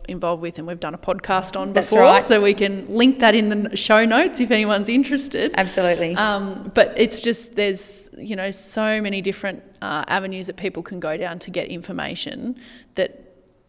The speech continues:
Speaker 1: it can almost seem like
Speaker 2: Overwhelming.
Speaker 1: it's overwhelming.
Speaker 2: Yeah,
Speaker 1: Yeah.
Speaker 2: and trying to pull the information together yourself, because many agencies have many different roles, but, uh, you know, a holistic approach to water information doesn't exist at the moment.
Speaker 1: Well, we might talk about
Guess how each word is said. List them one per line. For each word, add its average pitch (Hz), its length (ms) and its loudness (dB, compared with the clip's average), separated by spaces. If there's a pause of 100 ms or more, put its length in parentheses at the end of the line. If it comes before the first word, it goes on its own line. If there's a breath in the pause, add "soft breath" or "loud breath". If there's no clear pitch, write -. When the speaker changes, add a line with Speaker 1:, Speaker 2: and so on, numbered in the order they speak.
(120)
Speaker 1:
it - 160 -8 (320)
can 190 220 -10
almost 190 340 -4
seem 180 260 -12 (480)
like 170 120 -2
Speaker 2:
Overwhelming. 165 500 -4
Speaker 1:
it's 185 180 -10
overwhelming. 175 560 -8
Speaker 2:
Yeah, 156 340 0
Speaker 1:
Yeah. 180 140 -8 (120)
Speaker 2:
and 180 360 0
trying 190 240 -2
to 185 80 -10
pull 175 100 -2
the 175 80 -2
information 160 440 -6
together 160 320 -6
yourself, 151 460 -4
because 156 380 -6 (360 loud breath)
many 170 220 0
agencies 165 420 -2
have 156 100 -4
many 156 200 -2
different 160 340 -6
roles, 147 420 0
but, - 520 -4 (160)
uh, - 180 -8
you 185 80 -4
know, 160 140 0
a 160 40 -4
holistic 160 500 -4
approach 151 440 -4
to 165 100 -8
water 151 220 -4
information 151 540 -6
doesn't 156 380 -6
exist 147 520 -6
at - 100 -12
the 160 60 -8
moment. 151 360 -4 (720 loud breath)
Speaker 1:
Well, 240 120 -2
we 233 100 2
might 254 240 0
talk 311 240 0
about 190 720 0